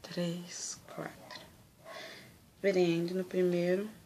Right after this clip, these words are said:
na primeira correntinha que a gente fez.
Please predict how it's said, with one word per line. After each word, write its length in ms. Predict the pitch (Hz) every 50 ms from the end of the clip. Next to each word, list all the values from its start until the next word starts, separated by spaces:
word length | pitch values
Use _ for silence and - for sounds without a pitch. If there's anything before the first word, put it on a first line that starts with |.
| - - - - -
na 100 | 190 175
primeira 400 | - - - 175 170 170 170 175
correntinha 800 | 175 - - 175 165 170 175 170 170 - - - - 165 165 170
que 100 | - 180
a 20 |
gente 240 | 175 175 175 175 -
fez. 540 | - - - - - 170 165 - - -